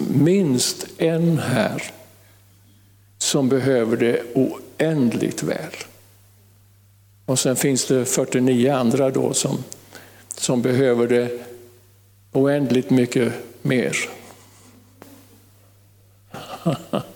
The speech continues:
Jag är helt övertygad om att när uppenbarelsen om att han älskar verkligen kommer in och blir bofast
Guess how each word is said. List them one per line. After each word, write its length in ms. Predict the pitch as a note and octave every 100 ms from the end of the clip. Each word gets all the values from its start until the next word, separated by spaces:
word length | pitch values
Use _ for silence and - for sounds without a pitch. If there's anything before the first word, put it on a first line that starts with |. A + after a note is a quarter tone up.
| - - - - - - - - - - _ _
Jag 280 | - D3 E3+
är 40 | F#3+
helt 680 | - - C#4 B3 F#3 C3+
övertygad 920 | - F#3+ C#3 A2 A#2+ - D#3 C#3 - -
om 300 | E3 F3 D#3 - - - _ _ _ _ _ - - - -
att 220 | B2+ -
när 440 | D3+ D#3 D#3 - D#3
uppenbarelsen 1120 | F3 F3 - C3+ C#3+ D3+ D#3+ E3 D3+ D3+ D3+
om 380 | - D3+ C3 -
att 240 | C3 -
han 260 | C3+ A#2+ -
älskar 840 | B2+ C#3 B2 - - - C#3+ - - - - - _ _ _ _ _ _ -
verkligen 1120 | A#2+ B2 E3 B2+ C3 - - A#2+ A#2+ B2+ B2+
kommer 680 | - - C3 B2 C3+ - C3
in 480 | A#2+ A2+ A#2 A2+ - - - - - - -
och 140 | C3
blir 240 | B2+ B2+ C3
bofast 1300 | B2+ D#3 B2 A#2 - - - - - - - -